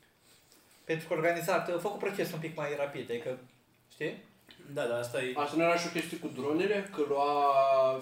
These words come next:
Speaker 3: studenți care jucau cu dronele
Speaker 2: Ah,
Speaker 3: armate
Speaker 2: da.
Speaker 3: sau ceva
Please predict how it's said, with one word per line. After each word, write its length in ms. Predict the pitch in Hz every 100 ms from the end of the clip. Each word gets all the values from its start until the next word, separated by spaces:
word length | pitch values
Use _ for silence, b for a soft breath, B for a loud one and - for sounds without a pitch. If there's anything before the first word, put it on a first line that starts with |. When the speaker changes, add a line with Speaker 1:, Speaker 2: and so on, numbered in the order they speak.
| -
Speaker 3:
studenți 320 | - 143 139
care 140 | 147 123
jucau 180 | - 143
cu 160 | 143 127
dronele 560 | 143 143 143 147 143 143 143 - -
Speaker 2:
Ah, 220 | 175 165 147
Speaker 3:
armate 400 | 147 151 143 147
Speaker 2:
da. 60 |
Speaker 3:
sau 140 | - 143
ceva 160 | 123